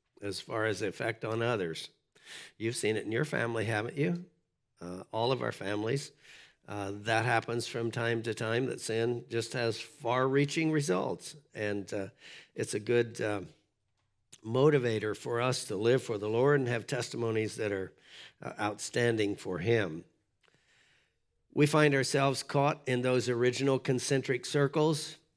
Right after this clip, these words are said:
and now concentric circles are coming out from our own personal lives, uh, because of sin. Our spouses, our children, our friends, the people we know are affected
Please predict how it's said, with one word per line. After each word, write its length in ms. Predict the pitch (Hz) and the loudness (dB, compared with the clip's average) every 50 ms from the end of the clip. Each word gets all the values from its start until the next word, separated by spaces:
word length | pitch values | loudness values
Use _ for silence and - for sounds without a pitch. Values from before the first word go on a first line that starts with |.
| _ _ - | _ _ -6
and 180 | 113 107 113 | -4 -2 0
now 320 | 113 117 120 123 131 143 147 | 2 4 4 6 6 4 4
concentric 640 | 143 - 139 127 - - 131 123 - 139 127 120 - | 2 2 0 0 2 0 0 0 0 -4 -4 -4 -4
circles 520 | - 131 127 123 120 139 135 123 117 - | -2 0 0 0 0 0 0 0 0 0
are 100 | 135 120 | -2 0
coming 340 | - 143 135 131 131 123 123 | 2 2 4 4 4 4 4
out 240 | 123 127 127 123 - | 2 2 0 -2 -4
from 220 | - 131 123 123 | -4 -2 -2 0
our 200 | 123 123 127 131 | 2 2 2 2
own 260 | 135 143 170 196 190 | 4 4 4 4 2
personal 640 | 185 - 160 135 120 - 139 120 107 95 90 85 82 - _ _ _ | 2 0 0 0 0 0 -2 -2 -2 -4 -4 -6 -10 -12 _ _ _
lives, 640 | 98 104 101 98 92 85 78 69 69 - - - - _ _ _ _ _ - | -4 -2 0 0 0 -2 -4 -6 -10 -12 -16 -16 -16 _ _ _ _ _ -12
uh, 140 | 98 95 90 | -12 -10 -10
because 360 | 85 104 98 113 110 98 85 | -10 -10 -6 -6 -6 -4 -4
of 120 | 90 80 - | -6 -8 -8
sin. 400 | - - 92 85 76 71 69 - _ _ - - _ _ | -6 -6 -6 -6 -6 -8 -12 -16 _ _ -20 -20 _ _
Our 80 | 107 113 | -6 -6
spouses, 640 | - - 135 123 131 131 120 - 135 131 131 120 113 | -4 2 2 4 4 2 0 0 0 2 2 2 0
our 80 | 120 95 | -2 -4
children, 560 | - - 156 143 135 123 127 127 123 127 123 | 0 2 2 2 4 2 2 2 2 0 0
our 140 | 110 101 95 | -2 -4 -4
friends, 500 | - 151 151 147 143 135 135 139 123 110 | -2 2 4 6 6 6 4 2 0 -4
the 80 | 117 | -8
people 320 | 110 - 143 139 - 120 123 | -4 -2 -2 -2 -2 -2 0
we 140 | 120 117 117 | 0 2 2
know 260 | 123 127 131 135 135 | 2 2 4 4 2
are 100 | 120 110 | 2 0
affected 540 | 107 - 135 131 117 - - 123 117 110 | -2 -2 -2 -2 0 0 -2 -2 -2 -2